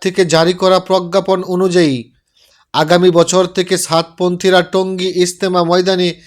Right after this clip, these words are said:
ইজতেমা বা তাবলিগি কার্যক্রম আয়োজন করতে পারবে না। এই শর্ত পূরণ সাপেক্ষে শুধুমাত্র চোদ্দ থেকে ষোলোই ফেব্রুয়ারি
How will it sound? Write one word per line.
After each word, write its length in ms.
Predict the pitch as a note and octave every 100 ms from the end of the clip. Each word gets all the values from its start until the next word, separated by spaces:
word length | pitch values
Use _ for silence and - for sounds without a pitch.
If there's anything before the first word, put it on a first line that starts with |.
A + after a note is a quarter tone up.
| - - -
ইজতেমা 560 | F#3 - G#3 F3+ F3
বা 180 | D#3+ D#3
তাবলিগি 920 | D#3+ D#3+ D3+ F3+ F#3+ - F3+ F3+ E3+ _ _ _
কার্যক্রম 640 | - E3 D#3+ F#3 F3 F#3 E3+
আয়োজন 500 | D3+ E3+ F3 F3+ E3
করতে 320 | F3+ F3 F3+
পারবে 360 | F3+ D#3+ D#3
না। 280 | D#3 B2+ A#2+ _ _ _ _ _
এই 220 | E3 F#3
শর্ত 460 | E3 F3 F3+ - G3
পূরণ 340 | F#3 F#3+ F#3+
সাপেক্ষে 800 | F3 - F3+ G3 F#3 - E3+ - _ _ -
শুধুমাত্র 920 | - F3+ F3 F#3 F3+ F3 - F3+ D#3+ - _ _ _
চোদ্দ 420 | - F#3 E3 E3 F#3
থেকে 400 | F#3 F#3 F#3 F3
ষোলোই 500 | - F3 F3+ F#3 F#3
ফেব্রুয়ারি 840 | F#3+ F3+ F3 F#3 F3 F3 -